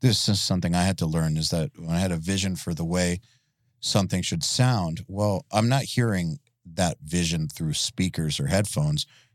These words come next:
It's just, like, this weird thing in my head that, that doesn't actually exist in reality. So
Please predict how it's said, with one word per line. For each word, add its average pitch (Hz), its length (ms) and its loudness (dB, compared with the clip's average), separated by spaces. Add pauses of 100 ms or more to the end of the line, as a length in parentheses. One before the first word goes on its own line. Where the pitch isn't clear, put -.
It's 123 180 2
just, 143 280 2
like, 98 260 2 (140)
this 90 260 0
weird 98 580 0
thing 98 240 2
in 85 100 2
my 80 160 0
head 90 420 0
that, 80 180 0 (200)
that 90 160 2
doesn't 127 300 2
actually 107 380 2
exist 85 680 0 (100)
in 90 260 0
reality. 87 640 2
So 90 360 0